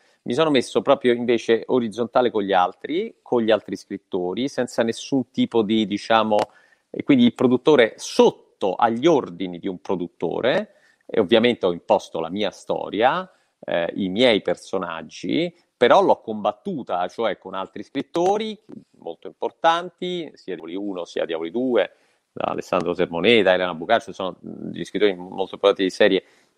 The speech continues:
in Italia, e, e Frank, Frank Spotnik, che è un altro scrittore invece importante proprio estero, e quindi me la sono giocata alla pari con loro,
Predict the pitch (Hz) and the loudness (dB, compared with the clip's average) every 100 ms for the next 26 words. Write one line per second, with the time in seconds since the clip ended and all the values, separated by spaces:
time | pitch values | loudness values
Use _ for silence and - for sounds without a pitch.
0 | - 104 95 - 156 165 104 - 101 95 | -2 0 0 4 4 6 2 0 -6 -6
1 | 95 95 - - 95 - 101 90 _ - | -6 -8 -4 -2 -2 -4 -8 -8 _ -4
2 | 95 - 92 90 95 90 - 85 - 98 | -4 -6 -10 -10 -8 -8 -8 -10 -8 -6
3 | 95 90 - 95 - 92 - - 101 98 | -4 -6 -6 -8 -8 -10 -4 -2 -2 -4
4 | 98 - 101 107 135 - - - - 170 | -4 -4 -4 -2 -2 -2 -6 -4 -2 0
5 | 123 147 127 120 117 147 151 131 98 123 | 2 2 2 -4 -2 2 2 2 0 -2
6 | 107 110 139 117 92 | -2 -8 -8 -10 -12